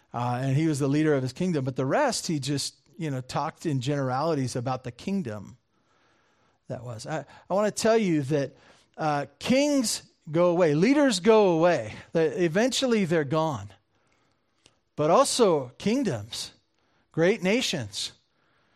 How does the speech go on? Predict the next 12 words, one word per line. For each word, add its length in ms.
Uh, 320
we, 240
we 120
sang 380
today, 840
uh, 300
in 140
a, 60
on 80
the 100
themes 460
of 360